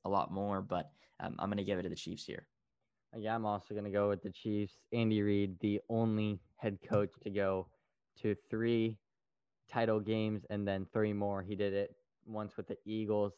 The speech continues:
Speaker 2: in the N F C Championship and then now with the Chiefs in the A F C Championship. Um, and as you said,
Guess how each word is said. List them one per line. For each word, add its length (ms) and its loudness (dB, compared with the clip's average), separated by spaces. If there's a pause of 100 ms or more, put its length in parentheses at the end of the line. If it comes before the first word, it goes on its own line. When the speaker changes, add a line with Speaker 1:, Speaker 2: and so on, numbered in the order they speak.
Speaker 2:
in 80 -8
the 180 -6
N 120 -4
F 160 -6
C 80 -8
Championship 560 -8
and 240 -6
then 160 -8
now 180 -8
with 120 -12
the 100 -16
Chiefs 340 -12
in 60 -10
the 160 -10
A 140 -2
F 100 -6
C 80 -10
Championship. 720 -4 (480)
Um, 260 2
and 120 -4
as 180 0
you 100 -2
said, 340 2